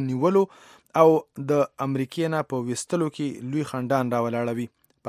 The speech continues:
امریکا کې څلوېښت ښارونه او درې سوه څلور شپېته داسې ضلعې دي چې د غیر قانوني کډوالو ټکانې پکې زیاتې دي. د سپینې ماڼۍ ترجمان شان سپایسر ویلي وفاقي حکومت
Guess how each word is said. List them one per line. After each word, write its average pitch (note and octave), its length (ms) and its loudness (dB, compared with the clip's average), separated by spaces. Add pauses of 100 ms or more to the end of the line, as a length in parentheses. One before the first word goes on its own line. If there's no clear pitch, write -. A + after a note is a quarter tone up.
امریکا A#2+ 280 -6
کې A#2+ 200 -14
څلوېښت C3+ 420 -4
ښارونه D3 420 -4 (600)
او C3 200 2
درې C#3+ 260 -4 (120)
سوه C#3 200 2 (180)
څلور E3+ 340 0
شپېته C3+ 600 -4 (460)
داسې C#3 260 -2 (140)
ضلعې C3+ 480 -2
دي D3+ 160 -2
چې B2+ 200 -6
د A#2 120 -4
غیر B2+ 200 -4
قانوني B2 380 -4 (240)
کډوالو B2+ 480 0 (140)
ټکانې B2 440 -4
پکې - 260 -8
زیاتې B2 320 -2
دي. A#2+ 80 -8 (600)
د C3+ 120 -8
سپینې C#3+ 220 -8
ماڼۍ C3+ 280 -4
ترجمان C3 440 -4
شان B2+ 260 -4
سپایسر C3 520 -4
ویلي D3 340 -2
وفاقي C3 400 -4
حکومت C#3+ 400 -2